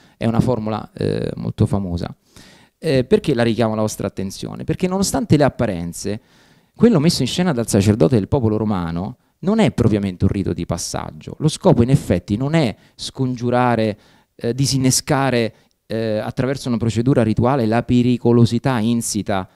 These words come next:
nell'attraversamento di una soglia, quanto piuttosto attirare su di sé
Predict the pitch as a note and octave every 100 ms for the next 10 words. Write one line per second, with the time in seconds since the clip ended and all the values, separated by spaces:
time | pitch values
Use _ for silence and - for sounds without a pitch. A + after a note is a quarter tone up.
0 | _ - A2+ A2 - G2+ G#2+ - G2+ G2+
1 | A2 G2 F#2+ F2+ - G1+ - - _ _
2 | - G3 - E3 G3 - G2+ - A#2 -
3 | D3+ F#2+ G2 B2 B2 C3 E3 B2+